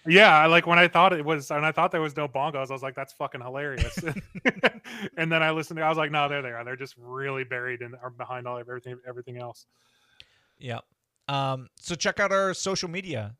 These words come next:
Speaker 2: Uh, we got Instagram at Off the Beaten Clef. Our Twitter is at Off Clef. Uh, we love emails, off the beaten clef at gmail dot com. And the link to our Discord is in our show notes. Um, if you have carried over from our Gore Reddits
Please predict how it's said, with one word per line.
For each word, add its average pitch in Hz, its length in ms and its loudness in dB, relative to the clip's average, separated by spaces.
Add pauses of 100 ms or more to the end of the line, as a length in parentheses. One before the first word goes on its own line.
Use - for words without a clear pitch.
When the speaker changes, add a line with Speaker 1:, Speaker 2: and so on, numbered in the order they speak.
Speaker 2:
Uh, 120 240 -8
we 123 120 -10
got 120 180 -8
Instagram 127 580 -10
at 120 200 -6
Off 120 140 -10
the - 80 -20
Beaten 110 200 -14
Clef. 131 300 -6 (260)
Our - 60 -14
Twitter 123 340 -6
is 117 160 -6
at 127 220 -6
Off 123 240 -8
Clef. - 360 -8 (460)
Uh, 113 320 -8
we 123 120 -10
love 135 200 -8
emails, 131 680 -12 (120)
off 117 100 -12
the - 60 -20
beaten 123 180 -16
clef 131 220 -10
at 120 80 -16
gmail 127 320 -10
dot 120 180 -8
com. 143 340 -8 (400)
And 131 340 -6
the 135 80 -6
link 139 240 -10
to 135 100 -8
our 127 80 -4
Discord 117 640 -8
is 113 220 -12
in 117 140 -8
our 113 140 -10
show 120 280 -10
notes. - 500 -18 (380)
Um, 101 380 -8 (680)
if 117 160 -12
you 156 300 -4
have 127 300 -4 (360)
carried 156 340 -2
over 127 320 -4
from 120 320 -10
our 110 240 -6
Gore 117 340 -8
Reddits 113 460 -8